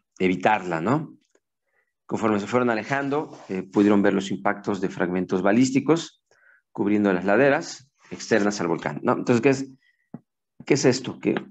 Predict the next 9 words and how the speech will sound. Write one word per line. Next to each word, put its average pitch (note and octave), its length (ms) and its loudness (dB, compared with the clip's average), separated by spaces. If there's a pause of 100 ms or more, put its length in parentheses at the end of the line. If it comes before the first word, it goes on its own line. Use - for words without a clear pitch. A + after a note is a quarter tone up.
(160)
al G2+ 160 2
momento G#2+ 400 4
en A2+ 80 6
el G#2 120 4
que G#2 100 0
empieza G#2+ 400 4
esta F#2+ 500 -2 (1500)
exhalación, A2+ 600 0
pues, - 500 -6